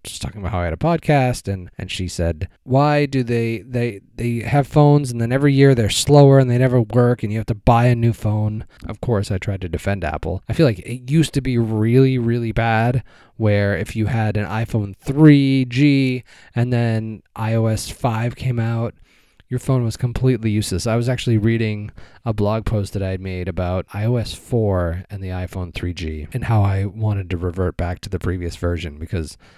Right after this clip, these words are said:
the performance was just terrible. So, yes, I definitely agree that that was a problem. But I think starting in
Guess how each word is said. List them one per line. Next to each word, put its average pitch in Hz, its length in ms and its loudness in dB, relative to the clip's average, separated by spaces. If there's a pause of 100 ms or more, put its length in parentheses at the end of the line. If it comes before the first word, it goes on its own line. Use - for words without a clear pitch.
(140)
the 95 80 -8
performance 92 540 -4
was 80 140 -2
just - 400 -6 (380)
terrible. 80 600 -4
So, 131 400 4 (300)
yes, 143 520 0
I 127 140 -4
definitely 143 460 -2
agree 131 220 0
that 113 180 -2
that 101 180 -2
was 87 180 -8
a 90 60 -12
problem. 85 560 -8 (320)
But 127 160 0
I 127 80 2
think 131 420 -2
starting 170 540 2
in 123 440 0